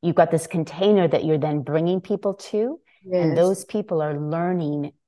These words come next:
Speaker 1: while they're learning about the product, experiencing, they're bringing more people. That's the best way to build network marketing. You know,
Speaker 2: And
Speaker 1: with
Speaker 2: they also,
Speaker 1: these
Speaker 2: the coaches are all learning from each other too, 'cause sometimes I'm just absolutely shocked. "Oh, I didn't know she knows all that."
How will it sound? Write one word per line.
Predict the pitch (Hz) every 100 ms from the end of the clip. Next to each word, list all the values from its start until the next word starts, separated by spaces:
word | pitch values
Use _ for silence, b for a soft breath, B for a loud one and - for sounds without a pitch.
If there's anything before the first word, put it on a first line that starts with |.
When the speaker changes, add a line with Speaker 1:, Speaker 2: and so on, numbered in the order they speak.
| -
Speaker 1:
while | 139 156 180 196
they're | 180
learning | 156 160 156
about | -
the | -
product, | - 185 165 151
experiencing, | 143 - 190 180 165 160 147
they're |
bringing | 135 156 151
more | 165 180
people. | 180 143 - 143 139 b b
That's | 143 175 190 -
the | 202
best | 160 156 -
way | 160 147
to | -
build | 131 151 147 143 151
network | 151 139 139
marketing. | 139 143 120 120 135 _ _ _ _ _
You | 147
know, | 147
Speaker 2:
And | 214
Speaker 1:
with | 165 254
Speaker 2:
they | 262
also, | 320 330
Speaker 1:
these | 285
Speaker 2:
the | - 220 -
coaches | - 277 285 311 262 226
are | 196
all | 185 185 180
learning | 175 175 170
from | 180 165
each | 156 170
other | 160 156
too, | 143 262 277
'cause | 269 220
sometimes | - 302 277 262 208
I'm | 214 175
just | 196 - - -
absolutely | 202 - 196 170 156
shocked. | - 254 254 -
"Oh, | 285
I | 285
didn't | 190 185 180
know | 175 170
she | - 175
knows | 160 160 156
all | 156 151
that." | 226 277